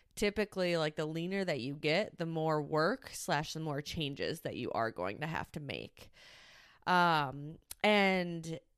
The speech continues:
if you are aspiring to be extremely lean, like a fitness model or bodybuilder, someone that you see on a magazine, you'd be surprised that these individuals, they don't look lean all the time. Um, a lot of their images are photoshopped,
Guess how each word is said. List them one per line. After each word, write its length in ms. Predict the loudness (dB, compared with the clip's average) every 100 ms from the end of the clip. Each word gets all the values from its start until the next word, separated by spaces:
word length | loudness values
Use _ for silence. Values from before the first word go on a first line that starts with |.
| _ _
if 220 | 4 4 4
you 220 | 0 2
are 300 | 4 6 6
aspiring 640 | 2 0 -2 0 0 -2 -2
to 100 | -4
be 160 | 0 0
extremely 560 | -2 -4 -2 0 -2
lean, 560 | -2 -4 -4 -6 -6 -6 0
like 260 | 0 0
a 40 | -4
fitness 400 | -4 -4 -4 -4
model 380 | -2 0 0 0
or 200 | 0 0
bodybuilder, 720 | 0 -2 -4 -4 -4 -2 -2
someone 320 | -2 -6 -4 -6
that 120 | -6
you 80 | -8
see 200 | -4 -4
on 100 | 0
a 60 |
magazine, 680 | 2 2 0 -6 -6 -6 -8 -14 -20 -20 -20 -20 _ _ 0
you'd 240 | 0 2
be 100 | -2
surprised 640 | -2 -4 0 2 2 2
that 140 | 0 0
these 180 | -2 -2
individuals, 640 | -4 -2 -2 0 -2 0
they 160 | -4 -4 -2
don't 400 | 0 0 -4 -6
look 380 | -2 0 -2
lean 480 | -6 -4 -4 -4 -6 -2
all 220 | -2 0
the 80 | -2
time. 580 | -4 -6 -6 -8 -8 -10 -8 -2
Um, 380 | -2 -2 -6 -2
a 80 |
lot 300 | 2 6 6
of 120 | 4 2
their 140 | 0
images 460 | 0 -2 0 0 -2
are 120 | -6
photoshopped, 880 | 0 2 2 2 2 4 4 0